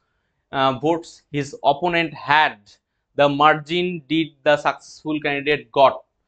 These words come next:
successful candidate win?" তাহলে কোশ্চেনে কি বলেছে? মোট ন হাজার আটসত্তরটা ভোট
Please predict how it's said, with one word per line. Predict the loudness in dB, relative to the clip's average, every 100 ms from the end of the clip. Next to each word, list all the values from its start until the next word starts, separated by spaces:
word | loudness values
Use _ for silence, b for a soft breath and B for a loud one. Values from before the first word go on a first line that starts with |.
| _
successful | 0 0 0
candidate | 2 0 -2 -6 -4
win?" | -4 -6 _ _ _ _ _ _ _
তাহলে | -2
কোশ্চেনে | -2 -4 -4 -4 -4
কি | -4
বলেছে? | -2 0 -2 -2 0 0
মোট | -2 -2 0 0 0 -2 -6
ন | -6 0 0
হাজার | 2 2 4 6 6
আটসত্তরটা | 6 0 -12 -12 -8 0 0
ভোট | 0 -4